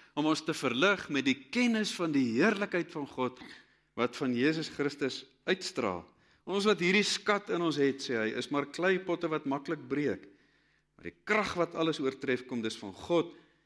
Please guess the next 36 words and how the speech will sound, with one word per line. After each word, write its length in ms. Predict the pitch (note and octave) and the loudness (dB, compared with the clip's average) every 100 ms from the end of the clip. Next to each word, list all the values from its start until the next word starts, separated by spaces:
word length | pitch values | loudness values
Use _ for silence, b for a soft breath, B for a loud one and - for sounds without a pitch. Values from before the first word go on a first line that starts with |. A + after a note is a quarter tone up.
| b b _ _ | b b _ _
en 100 | G#2 | -6
nie 120 | A2 | -4
van 160 | C#3+ E3 | -2 0
ons 360 | D3+ D3+ C#3+ - | 2 2 0 -8
nie." 160 | - _ _ _ _ _ _ _ _ _ _ _ _ _ _ _ - | -16 _ _ _ _ _ _ _ _ _ _ _ _ _ _ _ -14
Dis 180 | A2 | -8
wat 160 | D3 D#3 | -8 -6
gebeur. 480 | D3+ C3+ D3+ B2 F2+ B B B | -6 0 2 2 -4 B B B
En 60 | |
as 100 | E3 | 2
ons 140 | F3+ D#3+ | 2 2
die 120 | F#3 | 4
heeltyd 520 | F3+ A3 A3+ A3 A3 - | 6 6 6 4 2 0
ingeprop 1000 | C4 C4+ A#3+ - G#3 - G#3 A3 A3 - | 4 6 6 4 2 4 6 6 6 4
is 240 | F3+ D#3+ - B B B B | 4 4 0 B B B B
by 120 | D#3 | 4
die 160 | E3+ E3 | 8 6
lig, 680 | C#3+ D#3 G#3 F#3 - - - _ _ _ _ - | 6 4 4 2 -6 -12 -18 _ _ _ _ -6
dan 100 | C#3+ | 2
gee 200 | G#3 A3 | 4 4
ons 160 | A3 | 4
ook 200 | G#3+ F#3+ | 2 2
die 120 | G3 - _ | 0 -4 _
kennis. 640 | A#3+ A#3 D#3+ F#2+ - - - B B B | 2 4 2 -2 -10 -14 -18 B B B
Hy 80 | E3+ | -2
gee 180 | E3+ A3+ | 2 2
ons 120 | A3 | 2
die 80 | G3+ | 4
begrip. 600 | F#3 - - - A#3 A3+ B B B | 2 2 -2 2 4 2 B B B
Hy 120 | E3+ | 2
gee 180 | F3 G#3 | 4 4
ons 200 | G#3 A3 | 4 4
alles 260 | F3+ A3 B3+ | 4 4 6
wat 160 | A3 E3 | 4 4
nodig 380 | D#3 G3+ A3+ G#3+ | 6 6 6 4
is 200 | C#3 | 0